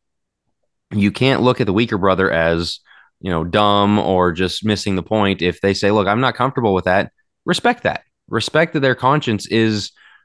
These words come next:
wanting to be right with God, and they really believe that they're not allowed to do this thing that, that you think it's okay, uh, to do, and, and that you do have room on. Okay, don't look down on them for, for having a conscience that restricts them. That's okay.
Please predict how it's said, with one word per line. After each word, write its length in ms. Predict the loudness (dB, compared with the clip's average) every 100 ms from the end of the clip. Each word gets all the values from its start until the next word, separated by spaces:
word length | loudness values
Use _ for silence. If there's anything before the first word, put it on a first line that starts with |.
| _ _
wanting 440 | -10 -2 2 4 4
to 60 |
be 100 | 4
right 200 | 4 4
with 140 | 2 2
God, 300 | 4 4 2
and 140 | 2
they 140 | 2 2
really 440 | 2 4 6 6
believe 480 | 4 4 4 4 2
that 80 | 2
they're 140 | 2
not 180 | 2 2
allowed 240 | 2 2
to 40 | 2
do 220 | 2 4
this 220 | 2 -2
thing 260 | -2 0 0
that, 120 | -2 -6 -2
that 100 | 0
you 160 | 2 2
think 300 | 0 0 -2
it's 240 | -6 -6
okay, 600 | -4 0 2 2 2 -2 _ _ _ _ -6
uh, 200 | -4 -4
to 100 | 0
do, 360 | 2 2 2
and, 340 | 0 0 0 2
and 120 | 0
that 60 | 0
you 140 | 2
do 140 | 2
have 200 | 4 2
room 240 | 2 2 2
on. 300 | 2 0 -4 _ _ _
Okay, 380 | -2 0 0 -2 -4
don't 160 | -2 0
look 120 | 0
down 220 | 2 2
on 120 | 2
them 200 | 2 0
for, 320 | 0 0 0 -2
for 120 | 0
having 200 | 0 0
a 40 |
conscience 400 | 0 0 0 -4
that 80 | -2
restricts 380 | -4 -2 -6 -4
them. 140 | -4 -2
That's 180 | -2
okay. 500 | -4 0 0 0 -2